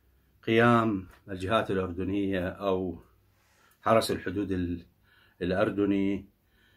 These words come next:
بكشف عملية تهريب لمخدرات،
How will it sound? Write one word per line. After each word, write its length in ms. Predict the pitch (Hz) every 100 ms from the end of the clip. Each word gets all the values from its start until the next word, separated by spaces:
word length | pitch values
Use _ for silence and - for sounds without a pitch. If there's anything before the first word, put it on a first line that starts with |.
| _ _ _ _ _ _ _
بكشف 920 | 107 104 143 135 123 117 - - - - -
عملية 440 | - 110 110 120
تهريب 480 | 104 - 92 101 107
لمخدرات، 920 | 92 92 - 90 95 101 104 104 101